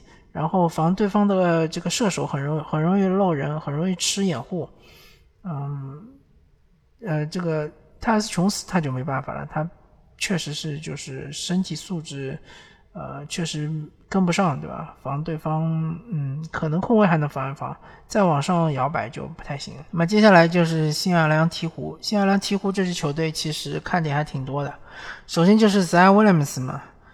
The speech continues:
呃，宰恩·威廉-，宰恩·威廉森，他这个，嗯，上个赛季因为，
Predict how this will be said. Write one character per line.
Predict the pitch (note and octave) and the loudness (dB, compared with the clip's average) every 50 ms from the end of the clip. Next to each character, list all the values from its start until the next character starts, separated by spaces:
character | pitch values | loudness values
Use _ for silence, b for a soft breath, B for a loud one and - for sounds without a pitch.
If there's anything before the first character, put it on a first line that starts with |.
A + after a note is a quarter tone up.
| b b b b _ | b b b b _
呃， | - D3+ C#3 C3+ C3+ C3+ C3 B2+ B2+ C3+ C#3 C#3+ | -6 -4 -2 -2 0 0 -2 -2 -4 -6 -10 -14
宰 | - - D3 C3+ | -10 -6 -4 -2
恩· | D3+ E3 E3+ F#3 | 0 2 2 2
威 | G3 G3 | 4 4
廉-， | F3 D#3+ D3 C3+ - - - - - | 4 2 2 0 -4 -14 -20 -18 -4
宰 | - D3+ C3 C3 C3+ | 0 2 2 2 4
恩· | D#3+ F#3 G#3 G#3 G3+ F3+ D#3 F3 | 6 8 8 8 8 4 2 -4
威 | G3 G3+ G#3 | 0 2 2
廉 | G3+ F#3 E3+ D#3+ E3 E3+ F3 | 4 4 4 4 4 2 2
森， | - - - G3 F#3+ F#3+ F#3 E3+ - - - | 0 0 2 4 6 6 4 2 -2 -8 -18
他 | - - - D#3+ D#3+ D#3+ D#3+ E3 F3 | -14 -6 -2 2 4 6 6 6 4
这 | F3 - E3+ D#3+ | 0 -4 -6 -6
个， | D#3+ - F3 D#3 D3+ D#3 D#3 D3 D3 D3 D3 | -6 -8 -6 -4 -2 -2 -2 -2 -2 -4 -4
嗯， | C#3+ C#3+ C#3 C3+ - | -6 -8 -10 -10 -10
上 | - - F3 | -6 -4 0
个 | D#3+ D#3+ | 0 0
赛 | D#3 E3+ D#3+ | 0 0 0
季 | D3+ D#3 - D#3 D3+ D3+ D3+ | -2 -2 -6 -8 -8 -6 -6
因 | D#3+ D#3+ E3+ F3 | -4 -2 0 2
为， | F3 E3 D#3+ D3+ C#3+ C#3+ | 2 2 2 0 0 -4